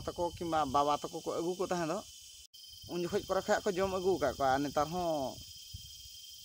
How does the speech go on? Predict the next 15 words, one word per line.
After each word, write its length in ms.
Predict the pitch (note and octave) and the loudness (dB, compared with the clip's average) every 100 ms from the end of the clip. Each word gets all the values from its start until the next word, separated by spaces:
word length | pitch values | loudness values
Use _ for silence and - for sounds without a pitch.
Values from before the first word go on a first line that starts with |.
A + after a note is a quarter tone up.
| - - - - | -16 -14 -16 -8
ᱡᱚᱢ 180 | C#3 D#3 | -2 0
ᱫᱚ 80 | E3+ | 0
ᱦᱩᱭᱩᱜ 240 | E3+ E3 - | -2 -2 0
ᱠᱟᱱ 160 | D3+ | 0
ᱜᱮᱭᱟ᱾ 180 | C#3 F3 G#3 - - - - - - - | 2 -2 -6 -16 -16 -18 -18 -18 -18 -16
ᱟᱨ 260 | - A2 A#2+ | -6 -4 -2
ᱮᱱᱠᱷᱟᱱ, 380 | C3 B2+ C#3+ C#3 B2+ G#2+ - - - - - - - - - - - - - - - - - - - - | -4 -4 -4 -4 -6 -8 -12 -16 -16 -16 -16 -16 -16 -16 -16 -16 -16 -14 -14 -14 -14 -14 -14 -14 -14 -12
ᱮᱱᱠᱷᱟᱱ 300 | C#3+ E3+ E3+ | -8 -4 -2
ᱱᱩᱠᱩ 200 | E3 G#3+ | -2 -2
ᱚᱠᱟ 160 | G3 G3 | 2 2
ᱞᱮᱠᱟ 180 | F#3+ F#3+ | 2 0
ᱠᱚ 100 | G3 | 2
ᱡᱚᱢ 200 | G3 F#3+ | 2 2
ᱠᱚᱣᱟ 140 | F#3+ | 0
ᱵᱚ, 120 | F3+ | 2